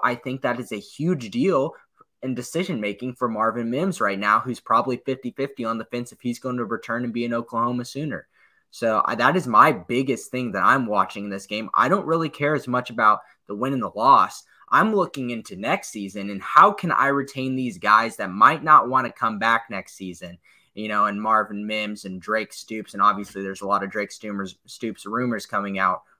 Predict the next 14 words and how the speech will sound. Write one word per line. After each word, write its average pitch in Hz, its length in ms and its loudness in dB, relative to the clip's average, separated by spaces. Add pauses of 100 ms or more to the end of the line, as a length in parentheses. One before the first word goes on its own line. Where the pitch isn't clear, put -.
right 98 280 0
now 95 340 4
of 92 180 -8
the, 98 120 -6
him 107 280 -8
coming 98 320 -6
back 95 380 2
and 90 220 -12 (380)
Bob 98 240 2
Stoops - 300 -8
talking 101 420 0
about 95 320 2
it. 92 240 -4
And 92 200 -8